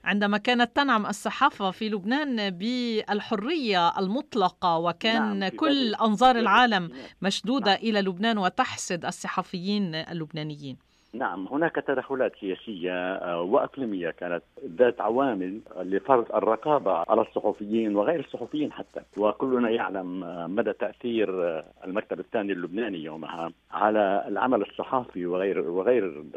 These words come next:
Speaker 2: الصحافي أيضًا، على العمل السياسي بشكل عام، والصحافة تعتبر في لبنان عملًا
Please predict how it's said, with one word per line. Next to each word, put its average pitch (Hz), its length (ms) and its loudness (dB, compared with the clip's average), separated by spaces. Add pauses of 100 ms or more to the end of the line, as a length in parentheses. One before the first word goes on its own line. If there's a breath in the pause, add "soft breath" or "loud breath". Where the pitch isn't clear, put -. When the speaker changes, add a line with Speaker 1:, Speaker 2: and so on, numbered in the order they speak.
(160)
Speaker 2:
الصحافي - 460 -4
أيضًا، 92 300 -8
على 104 160 4
العمل 117 280 2
السياسي 117 400 0
بشكل 95 420 -8
عام، 120 240 0
والصحافة 110 460 -4
تعتبر 107 460 2
في 113 120 -4
لبنان 107 380 0
عملًا 98 320 -2